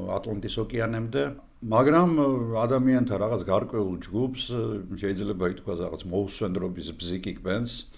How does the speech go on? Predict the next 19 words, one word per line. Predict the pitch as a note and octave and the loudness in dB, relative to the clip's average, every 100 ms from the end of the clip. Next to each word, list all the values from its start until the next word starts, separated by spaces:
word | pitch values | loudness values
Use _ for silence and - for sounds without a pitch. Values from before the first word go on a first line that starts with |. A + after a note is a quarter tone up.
| - - - | -20 -20 -14
ერთ | - G2+ F#2+ | -2 0 2
ადგილას | G2 F#2 G2+ G#2+ G#2+ | 0 0 0 0 0
და | - C3 | -2 -2
ისინი | A2 B2 A#2+ C3 A#2+ | 0 -2 0 0 -2
იწყებენ | G#2+ - A2 A#2 C3 C3+ - - - - - - - - - - - | -4 -2 -2 0 -2 -4 -10 -20 -20 -20 -20 -20 -20 -20 -20 -20 -12
ჩრდილოეთისკენ | - C3+ C#3 C3+ A#2+ - D3 C3 A2 - - | -6 6 6 6 0 0 2 0 -4 -10 -14
გადაადგილებას. | - G#2 G#2+ G#2+ F#2+ G2 F2 D#2 - - - - | 0 4 6 4 2 -2 -4 -6 -12 -12 -10 -10
მათი | F2+ F2+ G2 C3+ D3 C3 A2+ A2 G#2 - | -6 -2 0 0 0 -4 -6 -6 -10 -12
გარკვეული | - A2+ A2 C3+ C3 A2+ | -4 -2 0 2 2 2
ნაწილი | G#2+ A2+ A2+ G2 F2+ | 0 0 -2 -6 -6
რჩება | E2+ F#2 - G#2+ F#2 F2+ F2 | -8 -8 -2 -2 0 0 -2
ეგრეთ | G2 G#2 G2 | -2 -2 -2
წოდებული | G#2 G2+ F#2 F2+ | -4 -4 -4 -4
ლევანტის, | F2 G2 G2+ F#2 F2+ - - | 0 2 2 0 -6 -10 -8
დღევანდელი | F#2 G2+ G2+ F#2+ F2+ | 0 2 2 0 -2
ლევანტის | F2+ F2+ F2 - F2+ | -4 -4 -4 -6 -10
ქვეყნებში, | G2 F2+ F#2 F2+ - A#2+ | -8 -6 -6 -8 -8 -6
ეს | A2+ F2+ | -4 -4
გახლავთ | F#2 E2 F#2 F2 - | -6 -6 -6 -8 -10